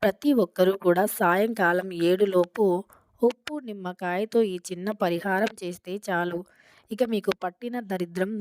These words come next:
నరదృష్టి, చెడు శక్తులు, నకారాత్మక శక్తి వంటి దుష్ట శక్తులు అన్నీ తొలగిపోతాయి.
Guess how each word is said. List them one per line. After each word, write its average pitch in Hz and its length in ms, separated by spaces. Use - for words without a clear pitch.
నరదృష్టి, 196 640
చెడు 190 240
శక్తులు, 196 520
నకారాత్మక 226 800
శక్తి 202 440
వంటి 190 360
దుష్ట 214 340
శక్తులు 220 420
అన్నీ 175 300
తొలగిపోతాయి. 175 840